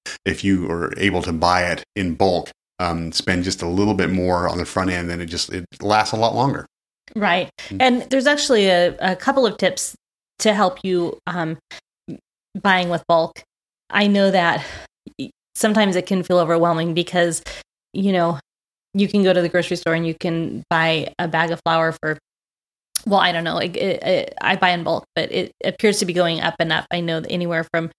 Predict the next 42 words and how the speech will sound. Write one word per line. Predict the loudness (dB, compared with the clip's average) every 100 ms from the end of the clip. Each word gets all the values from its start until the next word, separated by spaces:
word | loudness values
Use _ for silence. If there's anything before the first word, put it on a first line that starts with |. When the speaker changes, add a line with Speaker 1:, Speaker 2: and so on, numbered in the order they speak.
| _ -18 -16 -18 _ _ -12
Speaker 2:
for | 0 2
organic | 2 2 0 0 0
flour, | 2 4 2
which | 0
is | -2 2
what | 2
I | 2
purchase, | 0 -2 -4 -4
anywhere | -2 -2 -2
from | -4 -4
four | 0 0
to | -2 -6
ten | -4 0
dollars | 2 2 -2 -6 _ _ _ -4
a | 0
bag, | 4 4 2 0 -2
depending | -4 -2 -4 -2
upon, | 0 -2 0
for | -2
a |
five | 2 0 0
pound | -6 -4
bag, | -4 -4 -6
depending | -4 -2 -2
Speaker 1:
Mm-hmm. | -2
Speaker 2:
on | -2
what | -4
you're | -6 -6
getting. | -4 -4 -6 -10 _ _ -4
And | 0 2 0 -2 -10 _
if | 0 0
you, | 2 4 4 0 _ _ _ -4
um, | -2 0 -2 -4 -8 -16 -16 _ _ _ _ _ -10
w-, | -8 -8 -10 0
we | 2
actually | 2 2 0 0 -4 0
buy | 4 4 2
our | 0 0 0
flour | 2 4 4 2 2 -4 _ _ -14 -2
from | 0 2 0
a | 0
Mennonite | 2 2 4 2 0 -2 -8